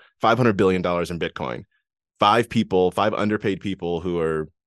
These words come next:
basically volunteers out of passion holding up five hundred billion dollars.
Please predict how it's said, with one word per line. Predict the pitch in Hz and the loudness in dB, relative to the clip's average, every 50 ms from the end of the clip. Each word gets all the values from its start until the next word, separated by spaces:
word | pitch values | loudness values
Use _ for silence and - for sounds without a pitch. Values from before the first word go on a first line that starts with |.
| _ _ _ _ _ _ _ _ - | _ _ _ _ _ _ _ _ 2
basically | 120 120 117 - 120 107 104 | 2 2 2 2 0 -2 -2
volunteers | 101 87 98 95 98 95 92 87 - - 98 87 85 85 82 80 82 - - | 0 2 2 2 2 0 -2 -4 -6 -6 -6 -4 -4 -4 -6 -6 -8 -8 -6
out | - 95 87 | -4 -4 -4
of | 85 - | -4 -4
passion | - 98 87 82 - - 69 71 73 82 - - - - - _ - | -4 -4 -2 -2 -4 -8 -8 -8 -10 -12 -14 -20 -20 -20 -20 _ -2
holding | - 110 98 101 98 | 0 2 2 4 2
up | 92 82 | 0 2
five | - 90 85 82 | 2 2 2 2
hundred | 82 82 78 | 0 -2 -2
billion | 71 78 71 69 | -2 -4 -4 -6
dollars. | 67 - 50 - - | -8 -8 -10 -12 -12